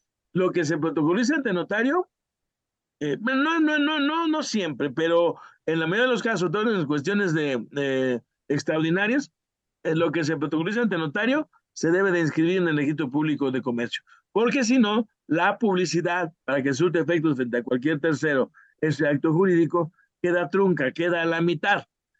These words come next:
No se agota con la sola protocolización ante notario, tiene que inscribirse. Insisto, no en todos los casos, pero, eh, regresándonos a las asambleas,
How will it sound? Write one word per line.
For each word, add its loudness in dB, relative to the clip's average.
No 2
se -2
agota 0
con -2
la 0
sola 0
protocolización 0
ante 0
notario, -2
tiene 2
que -2
inscribirse. 0
Insisto, 0
no 0
en 0
todos 2
los 0
casos, 0
pero, 0
eh, 2
regresándonos 0
a 0
las -2
asambleas, -2